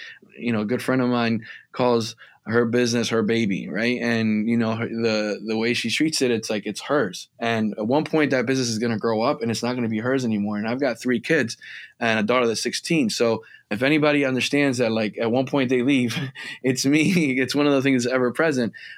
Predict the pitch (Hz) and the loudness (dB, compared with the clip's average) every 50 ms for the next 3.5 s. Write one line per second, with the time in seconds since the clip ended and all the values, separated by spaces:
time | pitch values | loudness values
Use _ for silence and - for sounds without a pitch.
0 | - _ - 127 165 190 196 185 175 165 160 151 151 151 147 139 139 135 127 - | -16 _ -2 0 2 4 4 4 4 4 4 4 2 2 2 2 2 0 0 0
1 | 117 120 135 143 143 139 - - 131 127 120 113 - - - 120 135 139 123 113 | 0 2 2 2 2 2 2 2 2 2 2 0 -4 -8 -8 -4 -2 0 0 0
2 | 117 117 113 - - - 135 127 127 139 131 127 120 113 123 120 113 107 - - | -2 -4 -6 -10 -10 -8 -8 -4 -2 -2 -2 -2 -2 0 0 0 -2 -2 -2 -2
3 | 117 110 - - 165 185 175 143 123 107 | -2 -2 0 2 2 2 2 0 -2 -4